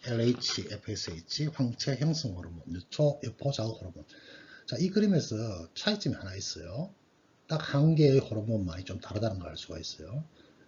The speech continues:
이 프롤락틴 같은 경우에는 곧바로 젖샘에 가서 작용을 해요. 그렇지만은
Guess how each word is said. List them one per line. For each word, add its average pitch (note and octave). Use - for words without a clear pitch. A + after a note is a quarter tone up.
이 D3
프롤락틴 G#3
같은 D3
경우에는 A#2+
곧바로 E3+
젖샘에 F3
가서 G2
작용을 G#2+
해요. E2+
그렇지만은 D#3+